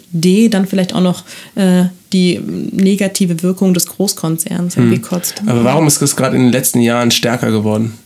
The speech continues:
Speaker 1: Warum ist es in den letzten Jahren stärker geworden? Ähm,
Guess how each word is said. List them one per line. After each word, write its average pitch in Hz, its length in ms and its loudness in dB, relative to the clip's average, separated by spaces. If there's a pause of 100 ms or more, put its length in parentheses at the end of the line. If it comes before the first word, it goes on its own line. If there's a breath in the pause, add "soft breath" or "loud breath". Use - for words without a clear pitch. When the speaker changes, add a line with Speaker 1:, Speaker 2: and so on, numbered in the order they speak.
(680)
Speaker 1:
Warum 190 260 -4
ist 190 100 -6
es - 100 -10
in 190 80 -2
den 180 100 0
letzten 202 360 -4
Jahren 190 240 -2
stärker 196 320 -6
geworden? 196 580 -2 (840 loud breath)
Ähm, 196 720 6